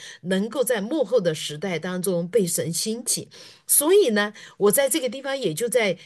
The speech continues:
希望弟兄姐妹，不是说，啊，属灵，啊，做医治释放，只有谁特别有，特别有恩高，特别有全能，特别会做。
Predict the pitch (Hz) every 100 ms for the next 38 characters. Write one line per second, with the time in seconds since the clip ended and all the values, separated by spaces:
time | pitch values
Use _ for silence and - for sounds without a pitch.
0 | - - 269 277 208 277 262 285 285 226
1 | 151 190 175 277 294 302 285 - - -
2 | - 226 233 277 - - - - 190 -
3 | 269 220 302 - - 294 285 247 196 -
4 | 262 208 175 180 185 233 - - 269 269
5 | 254 202 208 - - - - - - 277
6 | 277 233 170 262 269 240 247 247 - 254
7 | 240 180 - 214 240 233 240 262 247 262
8 | - 269 180 160 - -